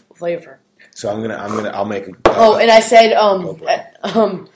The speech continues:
Speaker 1: haven't you learned from when you were a kid that any two artificial flavorings mixed is gonna be good?
Speaker 2: It's kinda true.
Speaker 1: Mm-hmm.
Speaker 2: Uh, Jackson, do you like it though when I chew ice? Is it your favorite thing that I do?
Speaker 1: No.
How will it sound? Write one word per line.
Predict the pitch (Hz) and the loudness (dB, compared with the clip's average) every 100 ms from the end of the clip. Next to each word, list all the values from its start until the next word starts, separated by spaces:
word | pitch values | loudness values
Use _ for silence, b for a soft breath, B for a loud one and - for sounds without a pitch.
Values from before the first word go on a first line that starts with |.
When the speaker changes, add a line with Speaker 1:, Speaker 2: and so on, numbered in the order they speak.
| b | b
Speaker 1:
haven't | - 254 311 320 | -8 -6 -4 -2
you | 311 285 | -2 -2
learned | 277 277 | -2 -4
from | 254 | -4
when | 254 247 | -4 0
you | |
were | 240 | 0
a | 226 | -2
kid | 240 240 208 | 2 2 2
that | 202 - | -2 0
any | 233 254 | -4 -4
two | 247 233 | -8 -4
artificial | 220 220 - 226 220 190 | -2 -2 -4 -8 -10 -10
flavorings | - 285 285 202 190 165 | -2 -2 -2 -6 -8 -8
mixed | 180 185 - | -10 -8 -10
is | 175 | -10
gonna | 175 170 | -8 -6
be | 175 170 | -6 -6
good? | 160 160 160 _ _ _ _ | -4 -6 -8 _ _ _ _
Speaker 2:
It's | - | -20
kinda | - 85 85 | -18 -16 -16
true. | - 85 82 - _ _ _ | -16 -16 -18 -20 _ _ _
Speaker 1:
Mm-hmm. | 196 165 B B B B _ - | -10 -10 B B B B _ -14
Speaker 2:
Uh, | 104 90 87 - _ _ _ _ _ _ - | -10 -8 -10 -16 _ _ _ _ _ _ -2
Jackson, | 123 110 101 | 0 -2 -4
do | 92 | -10
you | 101 | -6
like | 95 104 | -6 -8
it | - 101 | -14 -12
though | 110 104 | -8 -8
when | 104 | -8
I | 101 | -10
chew | - 98 | -8 -6
ice? | 95 110 - _ _ _ _ _ _ _ | -6 -8 -16 _ _ _ _ _ _ _
Is | 98 | -16
it | 101 | -14
your | 95 | -12
favorite | 92 92 92 | -10 -10 -12
thing | 95 95 | -14 -14
that | 92 | -14
I | |
do? | 92 240 | -8 -6
Speaker 1:
No. | 254 240 233 240 233 | -2 -2 -2 -4 -6